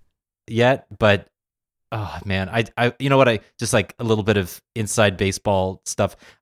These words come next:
I, I love getting Android ten on phones. I'm sure you do the same thing. So you dig into your drawer or closet or wherever you have your old phones to find ones that have potentially been updated.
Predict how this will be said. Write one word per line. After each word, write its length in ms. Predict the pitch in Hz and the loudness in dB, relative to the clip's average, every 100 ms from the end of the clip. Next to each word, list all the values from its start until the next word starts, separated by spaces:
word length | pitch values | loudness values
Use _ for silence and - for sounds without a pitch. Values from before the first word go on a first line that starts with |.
| _ _ | _ _
I, 360 | 117 135 139 123 | 4 6 4 2
I 120 | 104 123 | 0 2
love 260 | 123 113 | 4 2
getting 240 | 110 117 110 | 2 2 2
Android 340 | 104 104 104 | 0 0 -2
ten 240 | - 107 110 | 0 0 0
on 100 | 110 | -4
phones. 360 | - 113 113 | 0 0 0
I'm 80 | 98 | -4
sure 180 | 90 110 | -4 -4
you 140 | 101 | -4
do 120 | 95 95 | -4 -4
the 60 | |
same 260 | 92 98 95 | -4 -4 -4
thing. 300 | 104 107 107 | -2 -2 -2
So 140 | - | -4
you 100 | 104 | -6
dig 240 | 98 110 104 | -2 -2 -2
into 220 | 101 107 | -2 0
your 220 | 101 92 _ _ _ _ | 0 -2 _ _ _ _
drawer 440 | - 117 113 113 101 | 0 6 8 8 6
or 40 | |
closet 420 | - 107 104 98 | 2 2 2 2
or 40 | 92 | 0
wherever 260 | 98 95 | 0 0
you 80 | 98 | 0
have 180 | 98 95 | 0 0
your 120 | 98 | 0
old 160 | 92 - | -2 -2
phones 300 | 98 95 - | -2 -2 -4
to 60 | |
find 320 | 95 98 95 | -4 -2 0
ones 200 | 98 101 | -2 -2
that 80 | 98 | -2
have 100 | 95 | -4
potentially 640 | - - - 98 - 104 104 | -6 -8 -6 -6 -4 -2 0
been 160 | 92 | -2
updated. 560 | 90 92 110 107 120 | -4 -4 0 0 0